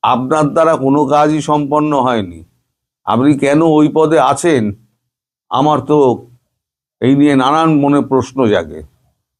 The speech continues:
বলে ব্যাপক ঝাড় দিয়েছেন তৌহিদ হোসেনকে। তৌহিদ হোসেন তারপরেতে একদম মাথা নিচু করে বেরিয়ে গেছেন। এগুলো তো আপনারা তো জানবেন না। তো সব থেকে ইন্টারেস্টিং হচ্ছে জামাত,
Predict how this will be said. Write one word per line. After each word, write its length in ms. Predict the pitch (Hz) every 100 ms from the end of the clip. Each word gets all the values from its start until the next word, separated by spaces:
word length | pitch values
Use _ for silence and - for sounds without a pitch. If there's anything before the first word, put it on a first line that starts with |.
| _ -
বলে 280 | 113 160 165
ব্যাপক 480 | 127 120 151 170
ঝাড় 280 | 131 120 120 113
দিয়েছেন 460 | 127 120 160 165
তৌহিদ 480 | 135 123 120 117 110
হোসেনকে। 460 | 110 120 117 123 160
তৌহিদ 460 | 143 120 117 107
হোসেন 360 | 101 98 131 135
তারপরেতে 520 | 107 101 107 104 113
একদম 440 | 117 101 113 120 123 _ _ _ -
মাথা 280 | 98 104 117
নিচু 320 | 104 95 101
করে 220 | 110 139
বেরিয়ে 340 | 123 104 101 82
গেছেন। 380 | 78 - 85 82 _ _ _ _ _
এগুলো 340 | 147 139 131 117
তো 80 | 113
আপনারা 400 | 101 90 98 95
তো 340 | 113 113 120 - _ _ _ 104
জানবেন 440 | 110 131 117 104
না। 280 | 80 78 71 _ _ _ _ _ _ _ _ _ _ _ _ _
তো 360 | 135 127 73 - _ _ _
সব 360 | - 143 143
থেকে 240 | - 262 226
ইন্টারেস্টিং 540 | 190 208 208 208 208
হচ্ছে 360 | 202 175 - 143 151
জামাত, 520 | 98 127 110 98 82